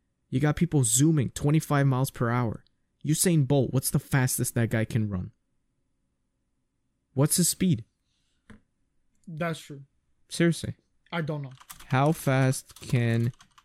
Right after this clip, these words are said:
Speaker 1: Usain Bolt run? Twenty-seven point eight miles per hour.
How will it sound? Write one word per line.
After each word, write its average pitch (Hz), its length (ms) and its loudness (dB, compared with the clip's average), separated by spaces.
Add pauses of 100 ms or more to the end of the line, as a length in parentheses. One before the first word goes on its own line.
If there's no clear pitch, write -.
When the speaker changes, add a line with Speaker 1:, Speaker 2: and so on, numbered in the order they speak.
(100)
Speaker 1:
Usain 123 760 0 (580)
Bolt 113 680 0 (340)
run? 98 440 -4 (1300)
Twenty-seven 151 580 2
point 135 220 -2
eight 127 100 0
miles 113 260 -2
per 110 220 -6
hour. - 260 -12